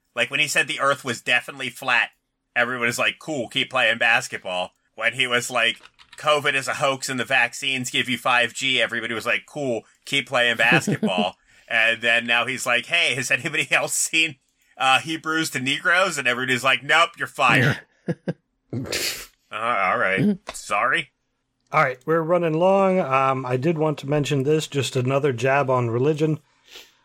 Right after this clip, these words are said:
Speaker 3: And I am not sure, I haven't been able to verify this,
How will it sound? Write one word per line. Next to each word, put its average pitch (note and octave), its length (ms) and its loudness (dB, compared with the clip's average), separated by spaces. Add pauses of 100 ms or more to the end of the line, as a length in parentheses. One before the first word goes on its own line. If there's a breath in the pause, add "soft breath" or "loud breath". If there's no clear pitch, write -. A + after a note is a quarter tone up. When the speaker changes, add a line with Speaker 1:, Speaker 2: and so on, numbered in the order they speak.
(200 loud breath)
Speaker 3:
And D3 280 0
I C4 180 2
am C3+ 380 2
not D#3 340 2 (240)
sure, G3 840 2 (340)
I - 100 -4
haven't F3 300 -2
been D3+ 160 0
able D3+ 220 2
to C3 80 0
verify D#3+ 600 2
this, E3 420 0